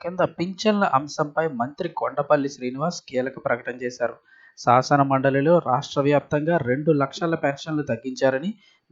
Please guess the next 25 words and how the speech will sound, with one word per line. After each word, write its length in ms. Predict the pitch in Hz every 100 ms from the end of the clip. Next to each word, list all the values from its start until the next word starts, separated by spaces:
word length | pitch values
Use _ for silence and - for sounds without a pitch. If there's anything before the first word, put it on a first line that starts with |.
| 143
దివ్యాంగుల 520 | 151 202 220 214 214
కోటాలో 420 | 202 196 196 190
కూడా 240 | 185 185
పింఛన్లు 440 | 180 160 156 180 175
తగ్గించారని 680 | 160 139 151 156 151 151 139
వైఎస్ఆర్సీపీ 760 | 127 139 - 143 139 143 135
సభ్యులైతే 520 | 139 135 135 131 127
ఆరోపించారు. 640 | 165 120 120 123 - 117 117 - _ _ - -
రాష్ట్ర 240 | 123 -
వ్యాప్తంగా 400 | 147 - 151 143
ఏవేవో 520 | 147 131 135 147 143 143
కారణాలు 460 | 127 127 143 147
చెప్పి 280 | 139 143 160
పింఛన్లు 440 | - 131 - 147
తొలగిస్తున్నారని, 840 | 139 127 131 139 - 135 135 135 190 _ - _
పేదలకు 380 | 135 165 202 196
ఇచ్చే 220 | 190 -
పెన్షన్ల 440 | 185 151 156 180 175
విషయంలో 480 | 160 - 160 160 147
ఇలా 180 | 139
ప్రతిదీ 480 | 147 127 131 160 160
వెతికి 320 | 139 131 139 143
చూడటం 340 | 147 143 147 143
సరికాదన్నారు. 720 | 123 123 139 131 127 117 110 - _ _ - -
ముఖ్యమంత్రి 440 | 135 165 170 160